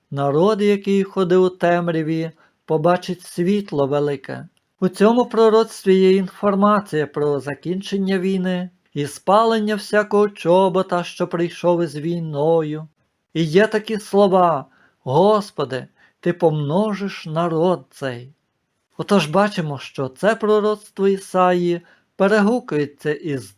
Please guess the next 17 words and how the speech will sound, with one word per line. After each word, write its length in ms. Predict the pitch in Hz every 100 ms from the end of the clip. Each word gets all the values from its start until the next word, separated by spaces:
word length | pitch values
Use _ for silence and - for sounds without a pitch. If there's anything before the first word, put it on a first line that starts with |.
| -
даним 480 | 185 202 196 190
рядком 580 | 156 139 135 - 160 180
Псалма 540 | 196 - 143 131 135 143
сімдесят 640 | - 151 143 147 180 -
першого. 600 | 214 196 - 131 123 123 _ _ _ _ _
Пригадайте 560 | 175 170 202 240 240 220
також 380 | 220 - 208
пророцтво 840 | - 202 214 196 208 214 - 190 190
про 380 | - 165 170
великого 680 | 170 170 151 170 196 196 190
східного 760 | 175 - - 175 170 185 170 - -
Фрідріха, 800 | 185 220 202 147 135 - 135 131 _ _ _ _
яке 320 | 143 139 151
я 180 | 139 139
не 200 | 139 139
раз 420 | 139 185 208 - -
пояснював 960 | 180 180 180 190 - 180 175 170 170